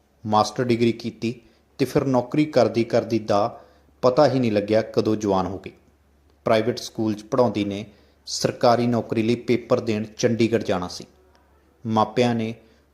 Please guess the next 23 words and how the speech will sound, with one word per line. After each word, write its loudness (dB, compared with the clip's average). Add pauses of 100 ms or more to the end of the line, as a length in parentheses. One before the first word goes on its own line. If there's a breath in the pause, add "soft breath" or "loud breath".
ਬਹੁਤ 2
ਵੱਡੀ 2
ਆਸ 4
ਤੇ -2
ਉਮੀਦ 0
ਦੇ 2
ਨਾਲ -2 (440 loud breath)
ਚਾਈਂ 2
ਚਾਈਂ 0
ਚੰਡੀਗੜ੍ਹ 0
ਵੱਲ 2
ਤੋਰੀ। -6 (760)
ਮਾਮਾ 2
ਵੀ 0
ਨਾਲ -4
ਸੀ, -16 (540)
ਪਰ 2 (440 loud breath)
ਰੇਲਵੇ 4
ਸਟੇਸ਼ਨ -2
'ਤੇ 0
ਜੋ 2
ਭਾਣਾ 2
ਵਾਪਰਿਆ 0